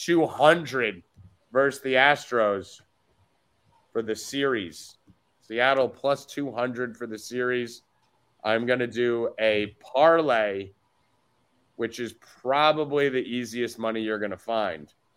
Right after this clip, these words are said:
with the Yankees series and Braves series, plus one twenty-three, Yankees and Braves,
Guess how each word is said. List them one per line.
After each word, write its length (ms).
with 220
the 100
Yankees 760
series 600
and 260
Braves 520
series, 680
plus 380
one 280
twenty-three, 880
Yankees 560
and 160
Braves, 600